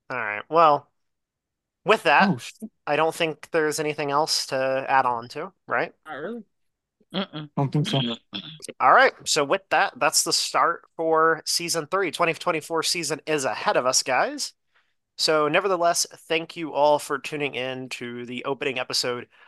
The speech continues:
Speaker 1: of this year. Thank you guys for, uh, being a part of it, uh, taking time out of your morning at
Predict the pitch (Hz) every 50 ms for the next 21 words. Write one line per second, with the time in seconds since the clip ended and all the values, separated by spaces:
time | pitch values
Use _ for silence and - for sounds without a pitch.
0 | _ _ _ _ _ _ _ - 135 135 131 120 - - - 131 120 - - -
1 | 127 135 151 165 170 - - - 123 117 107 - 120 117 123 117 110 110 110 110
2 | 107 - - - 113 110 107 107 107 107 104 104 101 101 107 - _ _ _ _
3 | _ _ _ _ _ - 110 104 104 - - 107 107 110 131 165 208 233 160 -
4 | _ _ _ 127 117 107 - _ _ _ _ - 147 127 - 131 113 113 110 107
5 | _ - - 120 107 113 123 117 107 110 107 110 101 - - _ _ - 120 113
6 | 110 110 110 113 117 139 147 127 104 101 -